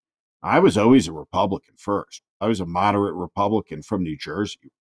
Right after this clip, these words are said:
You know, we weren't a majority of the party, but we were a sizable influence on it.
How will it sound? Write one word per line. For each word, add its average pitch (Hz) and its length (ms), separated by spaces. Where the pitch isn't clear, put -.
You 101 100
know, 98 60
we 104 100
weren't 120 300
a 110 60
majority 107 640
of 92 100
the 90 60
party, 101 540
but 87 180
we 98 160
were 92 180
a 80 40
sizable 92 580
influence 65 580
on - 220
it. 98 160